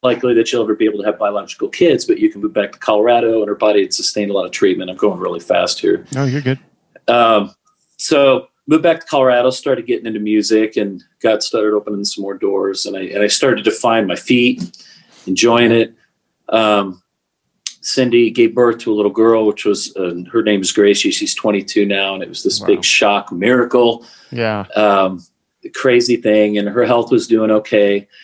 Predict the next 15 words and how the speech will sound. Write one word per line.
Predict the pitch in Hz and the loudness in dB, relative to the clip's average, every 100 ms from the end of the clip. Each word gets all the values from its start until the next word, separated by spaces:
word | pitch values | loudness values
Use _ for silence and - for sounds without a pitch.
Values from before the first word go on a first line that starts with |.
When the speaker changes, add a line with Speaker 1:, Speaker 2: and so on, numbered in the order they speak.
| - _ - | -20 _ -4
Speaker 1:
And | 98 | 0
then | 104 | 4
we | 110 | 4
adopted | 101 107 104 - 107 | 4 4 2 2 2
a | |
little | 104 101 | 2 2
boy, | 104 104 101 104 104 | 4 4 4 0 -4
and, | - 92 90 | -10 -6 -2
um, | 92 92 | -2 0
now | 98 | -2
Jack | 92 104 101 98 | 0 2 2 0
is | 95 | -4
twenty. | - 101 98 95 95 - - _ _ _ _ | -4 -6 -4 -6 -8 -18 -20 _ _ _ _
Speaker 2:
God. | - - | -16 -8
Speaker 1:
So, | - - 135 127 117 | -2 2 4 4 2